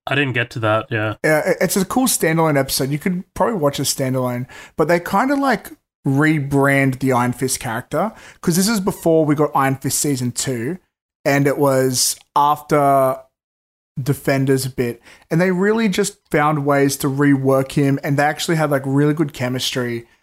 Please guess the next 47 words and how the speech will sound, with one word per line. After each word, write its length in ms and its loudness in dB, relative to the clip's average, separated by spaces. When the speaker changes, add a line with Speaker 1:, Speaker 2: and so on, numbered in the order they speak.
Speaker 2:
and 460 0
that's 220 -2
kinda 240 0
what 100 0
you 140 2
wanna 260 2
see 400 2
when 320 0
you 140 -4
know 500 0
they 100 -2
have 160 0
that 180 -2
in 140 0
there. 260 0
They 120 2
kind 260 2
of 140 -2
write 240 2
him 200 -4
out 380 0
pretty 360 0
<laughs> 60 -10
quickly. 500 2
Clearly 340 2
they 80 4
had 160 0
some 160 -2
budget 360 -6
issues 320 -6
or 60 -10
something, 580 -8
but, 180 0
um, 460 2
it 60 0
was 160 2
really 280 2
fucking 480 -2
cool, 420 0
and, 400 0
like, 280 -2
I 80 4
was 120 -2
pretty 240 -4
stoked 320 -2
on 140 0
that. 240 -6